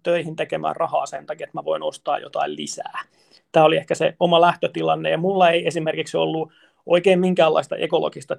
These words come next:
twistiä niin kuin siinä kohtaa tässä omassa minimalismissani, äh, kohta neljä vuotta sitten,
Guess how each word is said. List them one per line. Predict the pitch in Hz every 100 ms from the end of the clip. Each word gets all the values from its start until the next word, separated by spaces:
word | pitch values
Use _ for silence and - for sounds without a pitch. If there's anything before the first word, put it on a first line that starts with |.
| -
twistiä | 156 - - 151
niin | 156 -
kuin | -
siinä | 175 160
kohtaa | - - - 50 -
tässä | - - -
omassa | 160 147 -
minimalismissani, | 156 151 151 151 147 156 - 165 151
äh, | 143 _ _ _ - 143 143 -
kohta | - - 156
neljä | 160 156 160
vuotta | 160 - 151
sitten, | 156 - 143